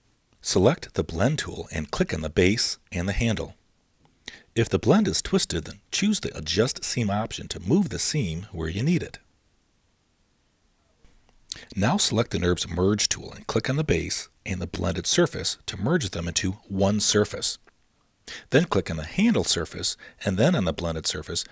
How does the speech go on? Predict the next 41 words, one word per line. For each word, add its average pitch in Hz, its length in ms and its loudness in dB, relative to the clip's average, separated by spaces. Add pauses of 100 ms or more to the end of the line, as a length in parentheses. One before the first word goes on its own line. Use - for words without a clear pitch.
(100)
to - 100 0
merge 90 280 2
those 98 340 2
two 82 160 -2
surfaces. - 680 -4 (1120)
For - 160 -2
the 90 100 0
transition 147 560 2
from 85 160 -4
the 80 60 -4
handle 123 380 -2
to - 100 -6
the 82 80 -4
ball, 80 360 4
we'll 135 120 -2
try 92 260 -2
it 90 140 -4
directly, - 560 0
just - 320 2
using 92 260 0
the 82 80 -2
merge 87 300 0
tool 80 260 -4
without 101 480 -2
any 92 160 2
blended 82 340 -4
surface. - 500 0 (720)
Click - 240 2
on 247 80 4
the 160 80 2
two 127 180 2
objects 113 420 2
and 82 120 -4
adjust 87 600 0
the 92 80 0
merge 113 360 0
position 101 520 -2 (280)
to 214 180 2
the 90 160 0
desired 90 500 0
shape. - 360 0